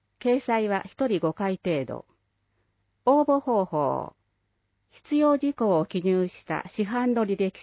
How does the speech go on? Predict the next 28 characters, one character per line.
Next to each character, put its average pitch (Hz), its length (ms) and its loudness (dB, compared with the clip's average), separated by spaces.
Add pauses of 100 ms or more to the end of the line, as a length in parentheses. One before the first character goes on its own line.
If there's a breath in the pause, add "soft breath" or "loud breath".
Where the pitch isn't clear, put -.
書、 147 200 -2 (680)
写 208 180 -4
真 240 280 0
貼 214 120 -2
り 196 120 -4
付 - 180 -20
け、 - 240 -10 (800)
私 277 440 0
の 269 140 0
好 - 120 -16
き 247 120 -2
な 156 160 2
座 156 160 -2
間 143 300 -2
を 220 140 0
テ 226 200 0
ー 190 40 2
マ 165 120 2
に 156 140 2
し - 140 -14
た - 180 -4 (100)
写 185 140 -2
真 226 240 0
三 202 260 0
枚 147 240 -2
を、 131 220 -6 (760)
五 277 120 4
月 262 200 0